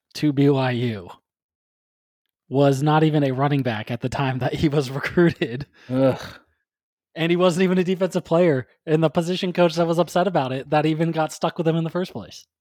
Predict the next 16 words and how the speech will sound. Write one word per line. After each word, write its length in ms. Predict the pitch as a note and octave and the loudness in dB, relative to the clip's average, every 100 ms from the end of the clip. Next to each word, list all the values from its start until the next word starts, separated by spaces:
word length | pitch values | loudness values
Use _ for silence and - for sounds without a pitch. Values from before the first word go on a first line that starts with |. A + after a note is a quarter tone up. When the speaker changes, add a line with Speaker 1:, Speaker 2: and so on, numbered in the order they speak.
| _ | _
Speaker 2:
Yeah. 360 | A2+ G2+ F2+ E2+ _ | -12 -10 -10 -12 _
So 500 | - - D#3 C#3+ B2+ _ _ _ _ _ _ _ _ _ | -12 -4 -2 -2 -6 _ _ _ _ _ _ _ _ _
I, 200 | - G3 | -6 -4
I 200 | G#3 G#3 | 0 2
look 220 | A3 G#3+ G3 | 2 0 -4
at 100 | F3 | -6
B 120 | F3+ | -2
Y 160 | E3+ | 0
U, 240 | D#3+ D#3 D#3 | 0 -4 -6
man, 480 | D3+ D3 D3 C#3+ C#3+ | -6 -6 -6 -8 -10
and, 240 | C3+ C3+ | -10 -10
and, 220 | C#3 C3+ C3+ | -10 -10 -10
and 280 | C3 B2+ A2+ _ | -12 -12 -12 _
b-, 80 | B2+ A#2+ | -14 -10
from, 220 | - C3 | -6 -6
like, 340 | A#2+ A#2 G#2+ | -6 -8 -10